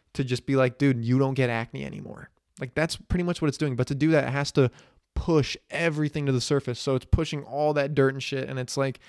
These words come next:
you're just getting worse acne for six months and then it's done. And then you're done and acne is a thing of the past. You know what I mean? That's how it's supposed to work.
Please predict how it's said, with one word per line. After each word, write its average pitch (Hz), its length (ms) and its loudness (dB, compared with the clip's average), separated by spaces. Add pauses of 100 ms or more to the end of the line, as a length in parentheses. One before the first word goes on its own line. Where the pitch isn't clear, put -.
(400)
you're 139 120 -2
just 139 140 -2
getting 131 260 -4
worse 131 320 2
acne 127 540 -4
for 123 260 0
six - 300 -2
months 123 280 -4
and 131 160 -6
then 127 80 0
it's 120 120 -4
done. 120 320 -8 (120)
And 127 140 -4
then 131 100 -4
you're 135 100 -2
done 123 360 -2
and 123 260 -6 (400)
acne 135 380 -4
is 123 200 -2 (1000)
a 139 80 -4
thing 143 220 -2
of 123 100 -4
the 120 80 -4
past. - 420 -8
You 139 80 -2
know 135 60 0
what 131 80 2
I 123 60 -2
mean? 127 260 -8 (960)
That's 139 220 -4
how 139 100 0
it's 131 80 -4
supposed 127 220 -2
to 131 80 -6
work. - 240 -10